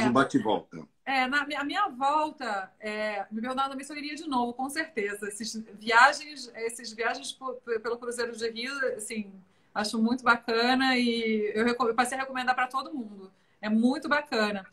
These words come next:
Speaker 2: É, na, na volta da minha viagem, eu fiz escala na Tailândia.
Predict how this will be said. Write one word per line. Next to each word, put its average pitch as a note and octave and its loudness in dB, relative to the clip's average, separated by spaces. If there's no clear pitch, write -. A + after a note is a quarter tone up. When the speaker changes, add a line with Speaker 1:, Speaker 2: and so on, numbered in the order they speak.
Speaker 2:
É, A3 2
na, A#3+ 4
na B3+ 6
volta C#4+ 2
da E4 -4
minha D4 -4
viagem, C4 4
eu B3+ -6
fiz B3+ -10
escala C4+ 2
na C4+ -4
Tailândia. A#3+ -4